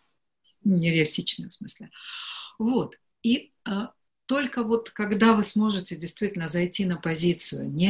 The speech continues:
обиды на нее, не вот это, ну, как вот это, весь вот этот выгоревший, да, там лес внутри вас уже чувств, да, вы все-таки там вернете в то, что важно договориться,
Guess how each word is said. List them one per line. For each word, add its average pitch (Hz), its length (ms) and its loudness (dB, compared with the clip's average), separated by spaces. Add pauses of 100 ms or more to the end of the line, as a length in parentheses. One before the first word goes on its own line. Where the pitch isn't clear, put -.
обиды 180 520 -2
на 135 100 -14
нее, 135 320 -16
не 147 140 -6
вот 180 180 -6
это, 208 240 -2
ну, 175 160 -2
как 170 160 -8
вот 170 100 -2
это, 175 180 -4 (100)
весь 160 260 -2
вот 156 140 -8
этот 151 240 -10
выгоревший, 156 640 0
да, 175 140 -4
там 147 240 -8
лес 156 280 2
внутри 139 380 -8
вас 135 260 -6
уже 120 200 -8
чувств, - 360 -6
да, 202 380 -6
вы 160 160 -12
все-таки - 500 -8
там 160 220 -20
вернете 156 560 -10
в - 60 -20
то, 160 120 -16
что - 220 -14 (360)
важно 143 340 -2
договориться, 247 880 2